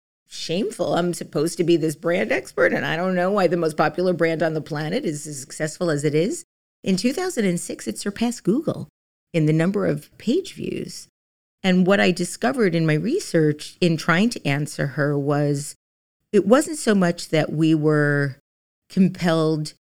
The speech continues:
to MySpace per se. And subsequently, we can see that with the advent of every new social network. We're really connecting with others through that space. In two thousand and three, four, and five,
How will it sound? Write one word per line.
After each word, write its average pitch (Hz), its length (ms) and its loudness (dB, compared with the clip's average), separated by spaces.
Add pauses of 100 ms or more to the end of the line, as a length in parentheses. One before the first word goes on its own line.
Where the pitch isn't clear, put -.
(500)
to - 140 -4
MySpace 151 840 0
per - 180 -4
se. - 560 -10
And 180 220 4
subsequently, 170 540 0
we 147 120 2
can 147 160 0
see 170 200 2
that 143 240 0
with 156 160 -2
the 147 100 0
advent 147 400 -4
of 139 320 -4
every 151 360 0
new 151 260 0
social 147 420 -4
network. - 680 -4 (320)
We're 190 240 4
really 185 600 0 (100)
connecting 160 640 -2
with 135 120 -2
others 165 460 -2
through 170 300 0
that 151 260 -4
space. - 760 -6 (420)
In 165 160 0
two 220 160 -4
thousand 185 320 -2
and 139 320 -4
three, 175 320 0
four, 165 320 0
and 147 180 -2
five, - 680 -10